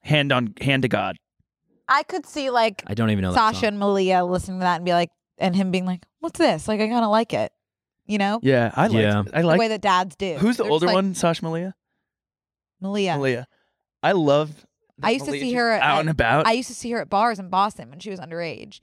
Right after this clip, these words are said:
Speaker 1: My
Speaker 2: And
Speaker 1: friend
Speaker 2: she just wouldn't be able to get in 'cause they were like, "You're Malia Obama. Like, we know you're not twenty-one."
Speaker 1: She, my friend, uh, was at Red Rocks in Colorado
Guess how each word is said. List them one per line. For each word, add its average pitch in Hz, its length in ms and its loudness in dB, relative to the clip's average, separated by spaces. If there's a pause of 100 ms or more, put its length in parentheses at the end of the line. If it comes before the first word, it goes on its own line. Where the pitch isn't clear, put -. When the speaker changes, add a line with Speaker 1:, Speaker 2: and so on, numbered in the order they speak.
(580)
Speaker 1:
My 180 160 4
Speaker 2:
And 208 120 0
Speaker 1:
friend 196 220 4
Speaker 2:
she 226 40 2
just - 100 -4
wouldn't 233 280 0
be 226 80 2
able 214 140 0
to 202 60 2
get 196 140 4
in 190 220 0
'cause 165 140 -10
they 185 100 -2
were 175 80 -2
like, 160 240 -6
"You're 180 160 -12
Malia 151 360 -12
Obama. 151 260 -16
Like, 123 140 -14
we 151 100 -16
know 139 100 -14
you're 113 160 -16
not - 120 -18
twenty-one." - 300 -20 (100)
Speaker 1:
She, - 320 -8
my 175 180 2
friend, 185 340 2
uh, 139 320 4
was 139 140 0
at 135 120 0
Red 143 200 2
Rocks - 420 -6
in 131 120 -10
Colorado 135 640 2